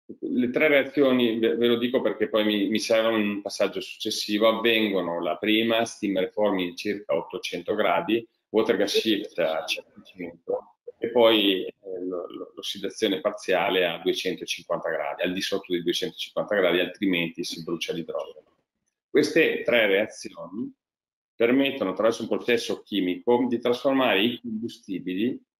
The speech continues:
in idrogeno. Eh, è importante in questa trasformazione evitare di avere, eh, residui di ossido di carbonio al termine del processo al di sopra di cinque, dieci ppm, dipende,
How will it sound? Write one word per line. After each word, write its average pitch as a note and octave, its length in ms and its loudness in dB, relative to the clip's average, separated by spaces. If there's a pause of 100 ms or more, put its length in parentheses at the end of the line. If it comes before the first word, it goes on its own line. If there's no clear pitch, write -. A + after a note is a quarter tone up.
(240)
in A#2 640 2
idrogeno. E2 800 -2 (560)
Eh, G2+ 720 2 (720)
è A2+ 80 -4
importante A2 500 0
in F#2+ 60 -6
questa - 240 0
trasformazione G#2+ 800 0
evitare F#2+ 720 0
di F2+ 80 -4
avere, F2+ 720 2 (320)
eh, F2 380 0
residui G#2 680 2
di G2 140 2
ossido G#2+ 400 0
di F#2+ 100 -4
carbonio F#2+ 640 2
al E2 160 -6
termine G2 400 0
del E2+ 140 -2
processo F#2 760 0
al F#2+ 120 2
di G#2 80 -2
sopra A2 440 2
di G2 480 2 (140)
cinque, F#2+ 460 -2
dieci - 280 0
ppm, F2+ 480 0
dipende, E2+ 680 -2